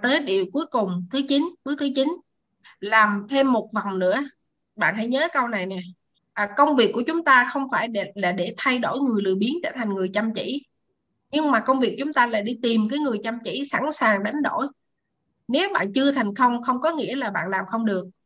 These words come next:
Nếu mà bạn chưa thành công, nó chỉ đơn giản, nó có nghĩa là bạn bảo trợ chưa có đủ người. Cho nên quay lại cái vòng số một, cái bước số một, quay lại coi lại cái danh sách những người mình quen biết lại một lần nữa coi.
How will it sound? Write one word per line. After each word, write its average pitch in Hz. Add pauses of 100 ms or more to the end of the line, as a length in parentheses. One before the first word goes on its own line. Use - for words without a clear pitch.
(500)
Nếu 302
mà 240
bạn 202
chưa 269
thành 214
công, 247
nó 330
chỉ 226
đơn 247
giản, 247
nó 320
có 320
nghĩa 233
là 226
bạn 180
bảo 214
trợ -
chưa 240
có 277
đủ 202
người. 202 (800)
Cho 262
nên 294
quay 285
lại 196
cái 294
vòng 233
số 294
một, 220
cái 311 (100)
bước 339
số -
một, 247 (280)
quay 269
lại 180
coi 254
lại -
cái 294
danh 262
sách 302
những 247
người 233
mình 208
quen 247
biết 320
lại -
một 196
lần 190
nữa 202
coi. 240